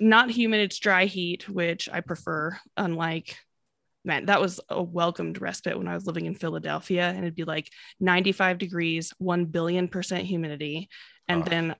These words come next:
Speaker 1: I would go back to California and I'd be like, "I don't care that it's a hundred and ten in Sacramento right now. It's better."
Speaker 2: Right.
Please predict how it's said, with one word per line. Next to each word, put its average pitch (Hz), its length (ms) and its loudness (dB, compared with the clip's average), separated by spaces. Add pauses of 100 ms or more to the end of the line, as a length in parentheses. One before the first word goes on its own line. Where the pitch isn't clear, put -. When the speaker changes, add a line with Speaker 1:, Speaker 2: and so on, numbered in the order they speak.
(120)
Speaker 1:
I 180 120 6
would 170 300 0
go 165 340 2
back 165 280 0
to 202 80 -8
California 170 440 0
and 180 80 2
I'd 175 40 2
be 170 80 -2
like, 165 260 -2
"I 226 80 4
don't 285 160 2
care 294 180 0
that 262 140 0
it's 180 160 0
a 170 60 -4
hundred 170 320 -2
and 165 100 -2
ten 170 160 -2
in 165 160 -2
Sacramento 160 540 -4
right 156 220 -2
now. 165 340 -2 (640)
It's 202 180 6
better." 190 400 6 (880)
Speaker 2:
Right. 95 300 0